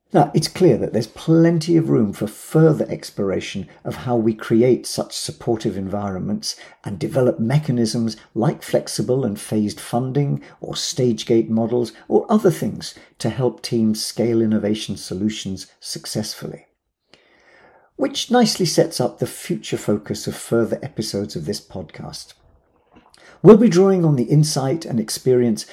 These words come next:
of many different players from the humanitarian and development world to help clarify the challenges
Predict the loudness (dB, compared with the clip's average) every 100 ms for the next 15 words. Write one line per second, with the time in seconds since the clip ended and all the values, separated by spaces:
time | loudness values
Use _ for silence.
0 | -6 -2 4 4 4 2 2 4 2 2
1 | -4 0 0 0 -4 -10 -14 _ -2 0
2 | 0 -2 -4 -2 -2 -2 0 0 2 0
3 | -2 -2 0 0 0 -6 -2 0 0 -4
4 | -8 -20 -20 -2 2 4 4 2 -8 -4
5 | 2 4 2 -2 -4 -4 -4 -4 -2 -4
6 | -4 -4